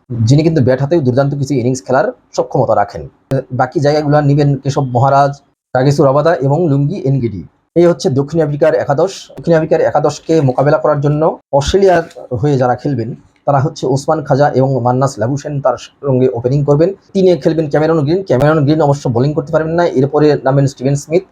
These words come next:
তারপরে আসবেন ট্রাভিস হেড। এছাড়া রয়েছেন বিউ ওয়েবস্টার, যিনি আসলে যদি প্রয়োজন পড়ে কিছু বোলিংও করতে পারবেন, পেস বোলিং করতে পারেন তিনি।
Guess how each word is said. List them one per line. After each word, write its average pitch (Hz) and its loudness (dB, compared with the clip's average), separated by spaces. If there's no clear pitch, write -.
তারপরে 175 2
আসবেন 135 -2
ট্রাভিস 135 0
হেড। 117 0
এছাড়া 156 0
রয়েছেন 151 -2
বিউ 156 0
ওয়েবস্টার, 143 -2
যিনি 139 0
আসলে 139 2
যদি 151 2
প্রয়োজন 147 2
পড়ে 151 2
কিছু 139 -4
বোলিংও 147 0
করতে 143 -4
পারবেন, 147 2
পেস 139 2
বোলিং 135 2
করতে 131 -4
পারেন 127 0
তিনি। 143 -2